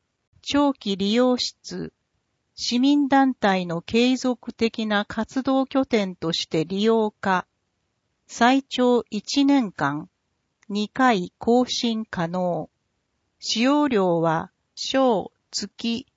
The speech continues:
二万四百円、大、月四万千九百円。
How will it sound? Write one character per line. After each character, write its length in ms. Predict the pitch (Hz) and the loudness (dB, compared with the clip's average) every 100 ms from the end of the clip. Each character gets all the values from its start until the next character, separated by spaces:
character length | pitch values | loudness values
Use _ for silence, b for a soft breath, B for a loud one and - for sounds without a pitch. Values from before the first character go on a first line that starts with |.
| _ | _
二 200 | 208 226 | -4 0
万 420 | 254 262 233 170 | 4 4 2 -4
四 380 | - 196 226 269 | -8 -4 0 0
百 480 | 269 254 - 247 233 | 0 -2 -2 -2 0
円、 320 | 220 220 247 - _ _ _ _ _ | 0 -2 -8 -18 _ _ _ _ _
大、 500 | 180 220 220 147 202 _ _ | -2 2 2 0 -6 _ _
月 600 | - 214 - - 226 - _ _ | -8 -8 -8 -6 -6 -8 _ _
四 420 | 208 226 254 262 | -2 0 0 0
万 340 | 254 247 170 196 _ | 0 0 -2 -10 _
千 460 | - 254 254 185 - _ - | -8 -2 -2 -2 -8 _ -10
九 320 | 220 240 269 | -4 -2 -2
百 500 | - 240 - 233 226 | -2 -4 -2 -2 0
円。 300 | 208 208 | 0 -2